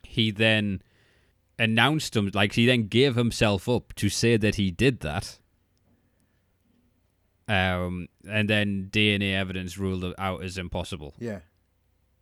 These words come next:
Speaker 1: But the guy doing the acting for it is just like, <sighs> "Yes, I watched, I watched hours of, uh, footage in the pageant circuit just to get into the part." And he's, like, rocking. He, he, he's,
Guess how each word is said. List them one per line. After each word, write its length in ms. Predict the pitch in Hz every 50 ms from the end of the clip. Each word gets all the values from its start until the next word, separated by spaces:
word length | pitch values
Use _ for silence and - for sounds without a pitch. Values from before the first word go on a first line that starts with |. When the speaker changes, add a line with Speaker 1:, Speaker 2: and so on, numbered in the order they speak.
| _ _ _ _ _ _ _ _ _ _ _ _ _ _ _ - -
Speaker 1:
But 140 | - 113 101
the 80 | - 104
guy 320 | 95 147 151 156 147 135
doing 260 | 120 107 117 117 110 104
the 120 | 101 101
acting 440 | 101 113 113 110 _ - 107 98 92
for 220 | - - 95 90 87
it 80 | 82 69
is 160 | 87 90 90
just 280 | 90 87 85 92 - -
like, 220 | 92 85 85 82 - - - - - -
<sighs> 280 | - - - - - -
"Yes, 320 | 120 120 107 92 - -
I 120 | 101 101 101
watched, 300 | 107 117 - - - _ _ _ _ _ _ _ -
I 120 | 107 110
watched 260 | 107 120 120 117 - - -
hours 420 | 107 104 113 113 107 98 85 80
of, 160 | 92 85 82
uh, 220 | 87 87 82 82 82
footage 440 | - - - 98 85 90 80 -
in 120 | - 87 85
the 60 | 87
pageant 420 | - - 90 90 90 90 92 85 80
circuit 460 | - - 80 78 76 - - 78 -
just 180 | - 98 92 -
to 80 | - -
get 140 | - 87
into 240 | 90 87 82 - -
the 100 | 76 76
part." 440 | - - - 85 85 87 82 78 -
And 80 | 78 87
he's, 100 | 82 85
like, 160 | 82 82 76
rocking. 340 | - 92 90 - - 90 85 -
He, 140 | 104 117 104
he, 220 | 113 131 135 123
he's, 520 | 120 135 135 131 127 117 107 - - -